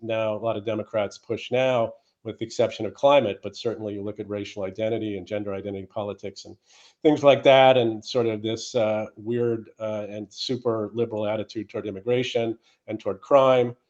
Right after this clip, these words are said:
Um, those are all things that were, were, uh, put forward in the sixties, and they've gone through sort of waves of, of popularity. The, the last wave of popularity was in, was in the nineties, uh, political correctness, and then that died down a bit, and now it's,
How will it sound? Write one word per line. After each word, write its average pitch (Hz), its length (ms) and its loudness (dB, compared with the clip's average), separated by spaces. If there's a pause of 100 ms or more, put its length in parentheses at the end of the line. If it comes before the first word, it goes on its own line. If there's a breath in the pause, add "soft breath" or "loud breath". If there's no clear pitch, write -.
(140)
Um, 123 160 2
those 202 240 6
are 196 80 6
all 160 140 10
things 139 260 2
that 127 260 2
were, 123 220 0
were, 117 400 -2
uh, 110 80 -2
put 127 220 -6
forward 123 280 0
in 113 60 -2
the 107 100 -2
sixties, - 680 -6 (360)
and 117 140 0
they've 117 160 0
gone 135 240 6
through 135 180 -2
sort 131 200 0
of 110 100 0
waves 127 540 2
of, 107 180 -6
of 113 180 -6
popularity. 117 760 2
The, 104 160 -10 (380)
the 123 80 0
last 135 360 6
wave 127 240 0
of 120 100 -2
popularity 120 680 2
was 104 220 -6
in, 107 340 -2
was 110 200 -8
in 101 140 -2
the 92 80 -6
nineties, 110 720 -2
uh, 101 140 -10 (120)
political 110 340 -10
correctness, 120 640 -2
and 101 100 -10
then 101 140 -6
that 98 200 -10
died 98 240 -6
down 131 200 0
a 110 60 0
bit, 98 240 -10
and 98 100 -12
now 104 180 -8
it's, - 240 -16